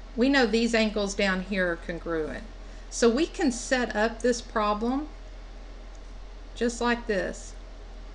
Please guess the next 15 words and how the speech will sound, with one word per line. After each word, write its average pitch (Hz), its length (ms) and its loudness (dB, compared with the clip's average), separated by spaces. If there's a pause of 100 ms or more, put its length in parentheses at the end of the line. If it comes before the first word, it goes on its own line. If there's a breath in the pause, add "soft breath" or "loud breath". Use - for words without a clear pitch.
(1300 loud breath)
Let 220 140 4
me 247 100 4
put 233 380 2 (180)
measure 233 720 2 (920)
of 180 180 -6
angle 214 460 0
M 190 560 -2 (640)
is 185 140 -4
gonna 196 260 -2 (160)
equal 190 680 -2 (680)
the 185 100 0
measure 196 720 0 (560)
of 185 140 -4
angle 185 440 -2
L. 180 420 -4